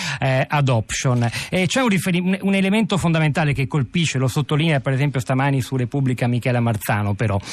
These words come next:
e cioè che questa legge definisce questa nuova formazione appunto una specifica formazione sociale, evitando o quasi ogni riferimento all'idea di famiglia e all'articolo ventinove della nostra Costituzione,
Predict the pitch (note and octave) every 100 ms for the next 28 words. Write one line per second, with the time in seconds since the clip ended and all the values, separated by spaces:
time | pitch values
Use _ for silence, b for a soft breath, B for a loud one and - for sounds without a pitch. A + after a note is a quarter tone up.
0 | B B G#3 A#3+ F3 F3+ D#3+ F#3 F#3 A3
1 | E3 E3 D#3 D3+ C3+ F#3 E3+ A2+ G#2+ A2+
2 | A#2+ B2+ E3 E3 C3+ D3+ D#3+ G3 - E3+
3 | E3+ D#3+ - E3+ D#3+ E3 C#3+ G3+ - G#3
4 | F#3 F3 D#3+ D#3+ D3 C#3 D3+ C#3+ - B2
5 | - G#2+ A2 A2+ B B F3 F#3 G3+ G3
6 | F#3 E3+ F3 F#3 F3 E3 F3 D3 D#3 E3
7 | D#3+ C#3+ - D3+ D3+ D#3 E3 - D#3+ C#3+
8 | D3 C#3+ C3 B2+ C3 C3 C3 A2 C3 A2
9 | D3+ C#3+ C3+ C3 C3 C3+ C3 C3+ C3+ C#3
10 | C3 - D3 D3 C3 C3 C3 C3+ C3 B2
11 | B2 B2+ A2 B2+ A#2+ C#3 B2+ - D3 C3+